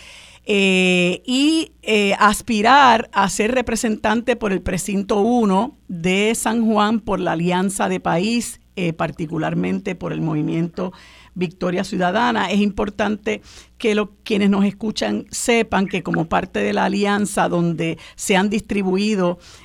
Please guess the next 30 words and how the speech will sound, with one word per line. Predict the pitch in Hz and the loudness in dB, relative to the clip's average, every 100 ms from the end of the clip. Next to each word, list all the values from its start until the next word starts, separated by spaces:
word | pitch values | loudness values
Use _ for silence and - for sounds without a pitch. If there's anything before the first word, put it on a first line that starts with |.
| - | -6
eh, | 175 170 | -2 -2
posiciones | - 185 - 180 - 220 226 214 196 190 - | 0 -2 -2 -4 0 4 4 2 0 -4 -8
en | 196 180 | -4 -2
la | 175 180 | -2 -2
legislatura, | 196 202 214 196 233 247 208 175 | -2 -2 -2 -4 -2 0 0 -2
pues | 190 175 - _ - | -2 -4 -4 _ -14
como | 208 185 185 | -4 -4 0
parte | 214 214 - 233 | 0 0 0 0
del | 220 | 0
acuerdo | 202 - 233 254 240 208 214 214 - - | -2 0 0 2 0 -2 -2 -4 -14 -6
entre | 202 196 196 | -2 0 0
Victoria | 180 165 185 196 214 | -2 -2 0 0 0
Ciudadana | - 202 190 208 202 | 0 0 2 0 0
y | 185 | -2
el | 175 | -2
Partido | 175 156 180 180 | -4 -2 -2 0
Independentista, | 190 190 185 180 180 175 170 247 247 - 208 214 - - - | 0 0 0 0 0 0 0 -2 -2 -2 -4 -4 -10 -20 -16
eh, | - 196 185 175 | -4 0 2 2
se, | - - 226 247 285 - | 0 2 4 6 4 0
eh, | 220 202 185 175 170 165 | -2 0 2 0 0 0
se | 165 196 | 0 0
encuentra | 196 233 285 285 233 208 | 0 2 2 2 2 2
el | 196 185 - | 2 -2 -2
que | 190 180 180 - | 0 0 -2 -2
tres | 226 247 285 | 0 2 0
precintos, | - 247 233 269 262 240 - 214 - - - - - | -2 -2 0 2 2 0 0 -2 -4 -14 -20 -20 -8
eh, | 202 185 | -2 2
van | 185 202 | 4 4
a | 233 | 2
ser, | - 226 220 233 | 2 2 2 0